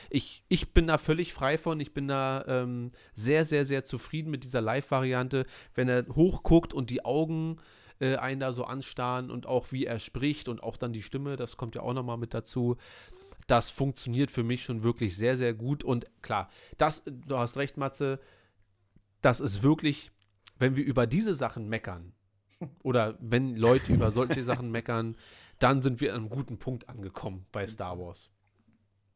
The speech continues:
Weil ich finde nicht, dass es, äh, in irgendeiner Weise irgendwie stört. Das sind dann ästhetische Sachen, wo man sagt, hm, weil ich weiß, bei Rogue One damals auch, als Vader denn da zum ersten Mal zu sehen ist im Trailer,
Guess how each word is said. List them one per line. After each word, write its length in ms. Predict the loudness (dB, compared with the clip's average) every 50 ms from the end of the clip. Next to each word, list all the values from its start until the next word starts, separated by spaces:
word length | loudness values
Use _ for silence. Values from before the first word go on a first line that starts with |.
| _ _ -20 _ _ _ _ _ _ _ _ _ _ _ _ _ -2
Weil 180 | 0 0 2
ich 160 | 0 -2 -4
finde 240 | -4 -4 -2 -2 -2
nicht, 200 | -2 -2 -2 -2
dass 160 | -4 -4 -4 -4
es, 400 | -6 -6 -8 -12 -16 -18 -20 _ _ _ _ _ _ _ _ _ _ -4
äh, 260 | -2 0 0 0 0
in 120 | -2 -2 0
irgendeiner 540 | 0 2 2 0 0 -2 -2 -2 -2 0 0
Weise 340 | 0 0 0 0 -2 -4
irgendwie 440 | -2 -2 -2 -2 -2 -4 -4 -4 -6
stört. 480 | -6 -2 2 2 4 4 4 4 2 -2 -10 -6 -2
Das 140 | -2 0 0
sind 140 | 0 2 4
dann 120 | 4 4
ästhetische 600 | 2 0 -4 -2 0 0 0 0 -2 -4 -2 -2
Sachen, 280 | 2 2 2 2 0 -2
wo 80 | -4 -2
man 160 | -2 -2 -2
sagt, 320 | 0 0 0 0 0 -2 -6
hm, 320 | -8 -6 -4 -4 -6 -6 -8 _ _ -20 -20 -20 -20 -20 -20 _ _ _ _ _ -16 -2
weil 400 | 2 4 4 6 4 4 2 0
ich 140 | 0 2
weiß, 240 | 2 4 4 2 0 -2
bei 160 | 0 2 4
Rogue 300 | 4 6 4 4 4 4
One 200 | 2 2 2 2
damals 400 | 0 0 0 0 -2 -4 -4 -2
auch, 160 | -2 -2 -2
als 240 | -2 -4 -6 -4 -2
Vader 260 | 0 0 2 2 0
denn 160 | 0 -2 -2 -2
da 80 | -2 -4
zum 180 | -4 -8 -8 -6
ersten 280 | -6 -6 -8 -6 -6
Mal 160 | -6 -4 -4
zu 120 | -6 -6 -6
sehen 180 | -4 -4 -4
ist 140 | -4 -6 -8
im 160 | -10 -10 -10
Trailer, 580 | -8 -6 -2 -2 0 0 0 -2 -2 -4 -6 -8